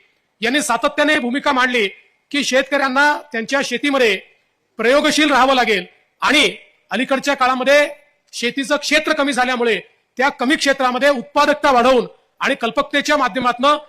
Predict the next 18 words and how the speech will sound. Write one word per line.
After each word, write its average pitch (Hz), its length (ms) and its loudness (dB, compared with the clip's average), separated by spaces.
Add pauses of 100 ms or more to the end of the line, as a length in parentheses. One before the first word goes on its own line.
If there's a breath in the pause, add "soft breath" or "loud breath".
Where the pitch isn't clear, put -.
(140)
शेती 233 320 -4
फायद्याची 285 420 0
कशी 285 200 -2
करता 254 260 -4
येईल, 214 180 -2 (260)
हा 247 140 0
प्रयत्न 262 300 0
आपल्याला 240 280 0
करावा 214 300 -2
लागेल. 196 240 -4 (360)
आणि 226 120 -2
म्हणूनच 277 340 0 (500)
per 254 100 2
crop 262 340 0
more 262 140 2
drop 269 280 2
च्या 277 80 2
योजनेपासनं 269 680 2